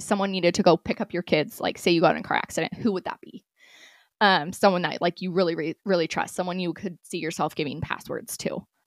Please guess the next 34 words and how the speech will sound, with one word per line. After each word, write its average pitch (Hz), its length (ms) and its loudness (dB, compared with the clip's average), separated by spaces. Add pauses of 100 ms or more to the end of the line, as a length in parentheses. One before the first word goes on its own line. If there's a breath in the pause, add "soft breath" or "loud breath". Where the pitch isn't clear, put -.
Um, 156 340 2
that's 202 180 6
important. - 460 -8 (300 soft breath)
Would 208 160 8
you 202 80 2
give 185 160 4
that 185 160 8
to 220 100 2
your 185 100 8
daily 175 260 4
duty 170 260 4
friend? 294 300 6 (140)
Maybe 220 240 2
not. 247 300 6 (100)
Like, 196 220 4
they 285 140 8
can 226 340 6
overlap, 240 480 8
but 165 160 4
they 170 80 6
also 170 480 4 (120)
can 185 160 -4
be 156 120 -4
totally 160 420 -4
separate. - 480 -4
And 165 260 -6
again, 185 220 0
it, 147 140 -4
like, - 280 0
takes - 280 -2
you 202 80 2
away 160 200 2
from 175 220 -8
that 160 220 -2